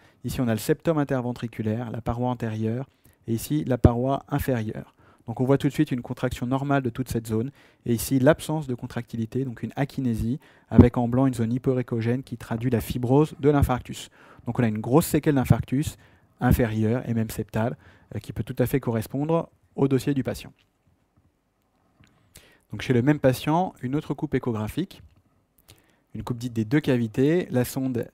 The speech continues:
est ici à la pointe du cœur. On voit en avant la paroi antérieure qui a une contractilité tout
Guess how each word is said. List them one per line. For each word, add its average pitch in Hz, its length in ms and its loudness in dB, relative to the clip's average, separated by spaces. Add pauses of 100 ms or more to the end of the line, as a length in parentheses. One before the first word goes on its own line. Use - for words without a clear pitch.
(320)
est 123 80 0
ici 120 260 -2
à 117 80 -2
la 113 100 2
pointe 120 220 -4
du 104 140 -6
cœur. 123 360 -2
On 117 100 -6
voit 120 420 0
en 127 120 -2
avant 127 220 4
la 117 100 0
paroi 123 260 0
antérieure 123 500 0
qui - 80 -6
a - 20 -2
une 110 60 -10
contractilité 120 640 -4
tout 170 100 -8